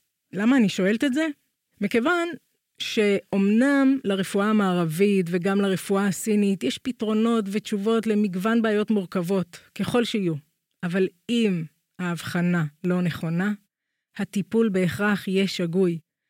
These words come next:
ולפני שאנחנו רצים, וגם כאן בפודקאסטים איתי, שנלמד שיטות וכלים לשינוי אורח החיים, ולפורמולות צמחים, ותפריט תזונתי מתאים על פי העקרונות של הרפואה הסינית,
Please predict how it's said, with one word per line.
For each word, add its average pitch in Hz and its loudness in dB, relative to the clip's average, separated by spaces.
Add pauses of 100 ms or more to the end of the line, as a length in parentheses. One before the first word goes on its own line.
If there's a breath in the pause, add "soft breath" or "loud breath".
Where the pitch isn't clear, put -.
(280)
ולפני 214 0
שאנחנו 226 2
רצים, 226 2
וגם 269 0
כאן 330 2
בפודקאסטים 240 0
איתי, 226 0
שנלמד 202 2
שיטות 208 0
וכלים 202 0
לשינוי 196 0
אורח 196 0
החיים, 196 2
ולפורמולות 190 0
צמחים, 190 0
ותפריט 196 -2
תזונתי 202 0
מתאים 202 0
על 185 0
פי 208 0
העקרונות 196 0
של 208 0
הרפואה 196 0
הסינית, 208 0